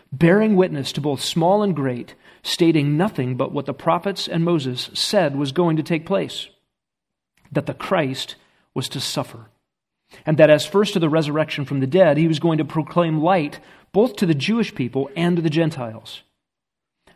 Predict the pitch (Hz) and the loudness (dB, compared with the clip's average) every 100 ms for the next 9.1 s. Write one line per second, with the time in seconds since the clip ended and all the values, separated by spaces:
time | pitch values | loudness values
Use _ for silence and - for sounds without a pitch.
0 | - 139 139 135 131 147 165 196 185 - | -4 0 4 4 4 4 4 4 2 0
1 | 165 175 180 - 170 156 160 165 143 117 | 0 2 2 0 0 2 2 -2 -4 -6
2 | 117 - - _ - - 170 - 190 175 | -8 -12 -16 _ -6 -2 -2 -2 -6 -6
3 | - - - 151 131 127 131 143 156 139 | -8 -8 -2 0 0 -2 0 2 0 0
4 | 147 120 113 - _ _ - 196 233 240 | -2 -2 -6 -12 _ _ 0 2 4 2
5 | 233 - - _ 147 147 180 247 240 220 | -4 -12 -20 _ 0 2 4 4 6 6
6 | 180 151 117 - - _ _ _ - 135 | 6 4 0 -8 -20 _ _ _ -16 2
7 | 180 247 214 208 202 170 147 127 127 139 | 4 4 4 6 6 4 2 -2 -4 0
8 | 170 208 175 156 147 151 151 147 135 123 | 2 4 4 6 4 4 2 2 0 -2
9 | 107 | -6